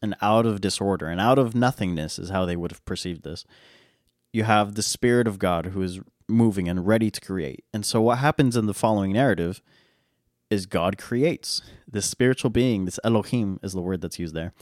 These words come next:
He creates. And so he says, "Let there be light," and there was light. Um, and then he says, "Let me make a sky dome." <laughs>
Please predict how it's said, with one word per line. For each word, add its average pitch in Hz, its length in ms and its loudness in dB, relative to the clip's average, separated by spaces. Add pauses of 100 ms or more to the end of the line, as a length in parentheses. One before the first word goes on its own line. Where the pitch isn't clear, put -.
(420)
He 110 460 0 (680)
creates. - 640 0
And 113 120 -2
so 117 120 2
he 113 120 4
says, 110 280 2
"Let 135 240 4
there 127 100 4
be 120 160 2
light," 85 260 0 (180)
and 95 140 -4
there 87 140 -2
was 85 180 -6
light. 67 240 -12 (1200)
Um, 101 420 2
and 104 140 0
then 104 120 0
he 117 100 0
says, 107 380 2 (180)
"Let 107 240 0
me 139 100 0
make 139 340 0 (420)
a 127 80 -2
sky 175 340 2
dome." 85 500 -2
<laughs> - 40 -20